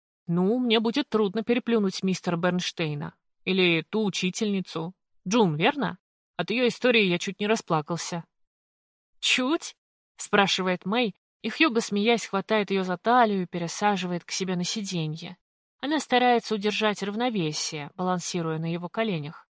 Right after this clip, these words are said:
Но через секунду ей уже всё равно, потому что он целует её, и в этот раз с каким-то отчаянным пылом. Через несколько минут они отрываются друг от друга, тяжело дыша, и Хьюго снова наклоняется, чтобы ещё раз поцеловать её в кончик носа.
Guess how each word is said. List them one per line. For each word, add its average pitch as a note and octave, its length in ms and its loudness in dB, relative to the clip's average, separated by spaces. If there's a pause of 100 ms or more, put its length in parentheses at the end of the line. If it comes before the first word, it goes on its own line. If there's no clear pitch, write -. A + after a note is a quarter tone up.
(300)
Но D4 80 -2
через D#4 280 0
секунду D4+ 400 -2
ей A#3 220 2
уже F#3+ 140 -2
всё C#4 280 -2
равно, D3+ 420 -4
потому B3+ 240 -8
что - 160 -4
он A#3+ 100 -2
целует F#3+ 520 -6
её, G#3 260 -2 (320)
и G#3+ 100 -6
в A#3 40 0
этот C4+ 280 -2
раз G#3+ 260 4
с - 140 -10
каким-то F#3 460 -8
отчаянным A#3+ 800 -4
пылом. D#3+ 420 -6 (1040)
Через G#3+ 280 2
несколько A#3+ 420 0
минут B3 260 0
они G3+ 180 2
отрываются G3+ 640 2
друг F3+ 240 -4
от G3 100 -2
друга, E3 540 -8
тяжело C4+ 320 2
дыша, G#3 480 0 (320)
и G3+ 60 -6
Хьюго B3+ 360 2
снова A3+ 340 0
наклоняется, F3+ 720 -2
чтобы F3 300 -4
ещё E3 440 0
раз A#3+ 160 -2
поцеловать F3 640 -4
её E3+ 260 -2
в - 100 -12
кончик - 480 -6
носа. F#3 540 -4